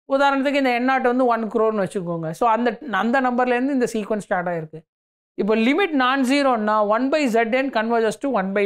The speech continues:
beta. அப்போ ஒய் என் multiplication one by Z N. ஒய் என் converges to alpha, one by Z N converges to one by beta. அதனால இந்த ப்ராடக்ட் converges to alpha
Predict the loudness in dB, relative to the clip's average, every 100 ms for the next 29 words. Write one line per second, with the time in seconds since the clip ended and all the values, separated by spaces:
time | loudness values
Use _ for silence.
0 | 0 -4 -6 -10 -12 _ _ _ _ _
1 | -4 0 2 2 0 0 0 0 -6 -14
2 | _ _ _ -2 0 0 0 0 0 0
3 | 0 0 2 0 2 0 0 -2 -4 -10
4 | _ _ _ _ _ _ _ _ -2 0
5 | 2 0 0 0 0 2 2 0 0 2
6 | 2 0 0 0 0 -2 _ _ _ -2
7 | 0 0 0 2 2 2 0 0 0 0
8 | 0 0 0 0 0 0 0 0 0 -2
9 | 0 0 0 0 0 0 2 0 0 0
10 | 0 0 -2 -2 0 -2 -4 -4 -2 0
11 | 0 0